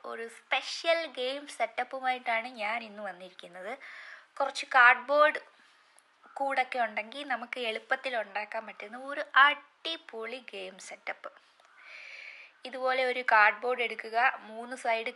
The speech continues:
കവറായിട്ട് നമ്മളത് കട്ട് ചെയ്തെടുക്കുക. അതിനുശേഷം നാലാമത്തെ വശം നമ്മളൊരു ആർച്ച് രൂപത്തിൽ കട്ട് ചെയ്യുക. ആർച്ചില്ലേ, ആർച്ച്, ആർച്ച് രൂപത്തിൽ കട്ട് ചെയ്യുക. ആർച്ച് രൂപത്തിൽ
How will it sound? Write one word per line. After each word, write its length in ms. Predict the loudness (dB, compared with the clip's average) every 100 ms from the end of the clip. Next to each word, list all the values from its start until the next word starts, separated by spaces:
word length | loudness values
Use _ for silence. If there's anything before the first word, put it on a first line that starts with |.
| 0
കവറായിട്ട് 560 | 0 2 0 0 -2
നമ്മളത് 480 | -8 -8 -6 -4 -4 -6
കട്ട് 260 | -8 -10 -12
ചെയ്തെടുക്കുക. 760 | -10 -12 -14 -10 -2 0 -2 -6 -20 _ -20 -20 -20 -18 -10
അതിനുശേഷം 960 | -10 -10 -10 -10 -8 -4 -4 -4 -20 _ _
നാലാമത്തെ 680 | -6 -2 0 0 -2 -4 -4
വശം 580 | -4 -4 -6 -6 -10 -20 -20 -20 _
നമ്മളൊരു 460 | -12 -12 -8 -10 -10 -6 2
ആർച്ച് 480 | 4 6 4 2 -10
രൂപത്തിൽ 400 | -10 -10 -12 -8 -8
കട്ട് 220 | -8 -8
ചെയ്യുക. 400 | -12 -8 -8 -10 -14 _ _ -20 -20 -20 -20 _ -8
ആർച്ചില്ലേ, 540 | -6 -6 -12 -14 -12
ആർച്ച്, 400 | -12 -12 -12 -12 -14 -20 -12
ആർച്ച് 400 | -4 -4 -4 -10
രൂപത്തിൽ 380 | -14 -14 -14 -14 -12
കട്ട് 220 | -12 -12
ചെയ്യുക. 400 | -16 -6 -4 -4 -10 -20 -8 0
ആർച്ച് 400 | 0 0 -6 -12
രൂപത്തിൽ 320 | -12 -12 -8